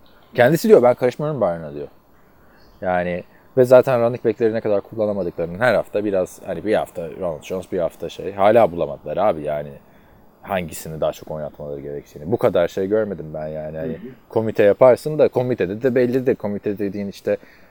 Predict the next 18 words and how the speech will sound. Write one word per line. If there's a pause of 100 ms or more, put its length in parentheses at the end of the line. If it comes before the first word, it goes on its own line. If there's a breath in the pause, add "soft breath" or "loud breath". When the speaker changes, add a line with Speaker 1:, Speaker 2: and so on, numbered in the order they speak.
(200 soft breath)
Speaker 1:
e,
Devonta
Freeman'ın,
Tevin
Coleman
yıllarıdır.
De-,
Devonta
Freeman
beş
altı
tane
ortalama
olarak
daha
fazla
sayı
alır.